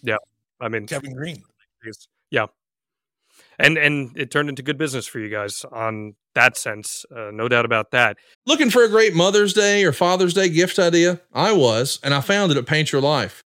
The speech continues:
Speaker 3: With Paint Your Life, you'll get a hand-painted portrait created to fit almost any budget, and it's a great gift idea for your mother, your father, or both. You see, Paint Your Life transforms your photos into a one-of-a-kind, beautiful hand-painted portrait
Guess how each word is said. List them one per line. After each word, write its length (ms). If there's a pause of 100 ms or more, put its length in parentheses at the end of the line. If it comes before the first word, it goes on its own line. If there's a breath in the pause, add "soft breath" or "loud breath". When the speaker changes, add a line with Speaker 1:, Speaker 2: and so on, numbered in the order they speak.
(220)
Speaker 3:
With 220
Paint 220
Your 100
Life, 320
you'll 120
get 100
a 40
hand-painted 520
portrait 400
created 380
to 60
fit 220
almost 540
any 320
budget, 500 (340)
and 100
it's 120
a 60
great 300
gift 260
idea 280
for 120
your 120
mother, 360
your 120
father, 420
or 120
both. 440 (460)
You 80
see, 160
Paint 300
Your 80
Life 240
transforms 580
your 100
photos 640
into 280
a 60
one-of-a-kind, 680
beautiful 440
hand-painted 600
portrait 420